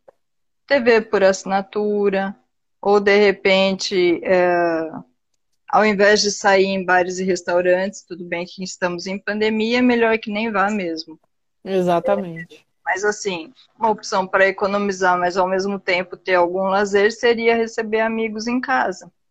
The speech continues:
Speaker 1: Cada um leva um
Speaker 2: É.
Speaker 1: prato, leva alguma coisa,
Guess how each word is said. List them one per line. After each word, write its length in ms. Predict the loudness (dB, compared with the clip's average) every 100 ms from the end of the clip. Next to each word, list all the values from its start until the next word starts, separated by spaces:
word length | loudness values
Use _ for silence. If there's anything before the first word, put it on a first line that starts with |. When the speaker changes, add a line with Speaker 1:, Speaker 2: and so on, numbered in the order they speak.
| _ _ _
Speaker 1:
Cada 320 | -6 -2 -2
um 80 | -2
leva 300 | -2 -2 -2
um 60 | -4
Speaker 2:
É. 100 | -4
Speaker 1:
prato, 220 | -6 -6 -18 -16
leva 160 | -4
alguma 400 | -4 -4 -8 -8
coisa, 580 | -8 -6 -4 -4 -8 -14